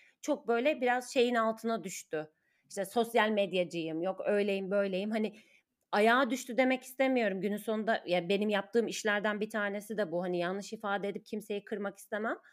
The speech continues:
Ama maalesef ki böyle her el-, herkesin sosyal medya hesabı yönetiyorum dediği bir dönem vardı. Hatırlarsın bunu. Hatta böyle işte da-,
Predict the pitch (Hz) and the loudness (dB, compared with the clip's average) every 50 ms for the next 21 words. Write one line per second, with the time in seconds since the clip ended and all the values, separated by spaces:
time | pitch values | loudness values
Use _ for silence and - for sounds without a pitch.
0 | - - - - - - - 240 254 262 269 294 330 453 - 220 240 254 262 262 | -20 -20 -20 -20 -6 0 2 4 4 4 4 2 2 0 0 2 4 4 4 4
1 | 254 247 254 233 233 233 - 240 220 233 220 214 226 233 254 262 - - - 220 | 2 0 -2 -4 -4 -4 -4 -2 -2 -2 0 2 2 4 4 2 2 0 0 0
2 | 214 196 - _ - 170 190 240 247 247 254 262 240 220 247 254 247 - 233 226 | 0 -2 -4 _ -6 -2 0 0 0 0 0 -2 -2 0 -2 -4 -2 -4 -4 -2
3 | - 254 233 240 233 226 226 233 214 233 220 220 - 233 226 233 214 247 220 214 | 0 0 2 2 0 0 -2 -2 -4 -4 -4 -2 0 0 0 2 2 2 2 2
4 | 202 208 214 214 - - 247 247 240 240 240 233 185 214 185 175 233 240 185 233 | 2 0 -2 -4 -2 2 2 4 4 4 2 0 0 -2 -2 0 -2 -2 -2 -2
5 | 254 254 254 233 226 196 214 220 226 220 208 190 175 170 156 - 175 165 175 202 | -4 -2 2 2 4 4 4 4 2 2 0 0 0 -2 -2 -2 -4 -6 -6 -8
6 | 208 - 220 220 220 214 214 208 - - 180 170 156 165 156 151 160 - _ _ | -8 -6 -2 0 0 0 0 -2 -4 -6 -6 -4 -4 -4 -6 -6 -8 -12 _ _
7 | _ _ _ _ _ _ _ - 214 214 220 214 196 202 202 214 208 202 - - | _ _ _ _ _ _ _ -4 2 4 4 4 4 4 2 2 0 -2 -4 -6
8 | 190 190 - - - - | -8 -4 -4 -4 -4 -4